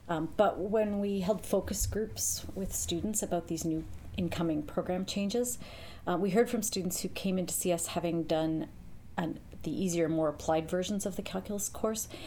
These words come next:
and they wished that they had been told or had taken one thirty-seven. So that was part of our motivation,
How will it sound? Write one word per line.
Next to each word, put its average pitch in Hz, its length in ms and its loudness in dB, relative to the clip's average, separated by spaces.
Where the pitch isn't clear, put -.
and 185 360 2
they 196 180 6
wished 185 380 0
that 160 160 0
they 160 120 2
had 160 220 -4
been 160 160 -2
told 151 360 0
or 143 120 0
had 147 200 -2
taken 160 600 -2
one 151 160 0
thirty-seven. - 760 -4
So - 100 4
that 185 100 8
was - 120 0
part 190 240 4
of 180 80 4
our 175 140 4
motivation, 156 840 0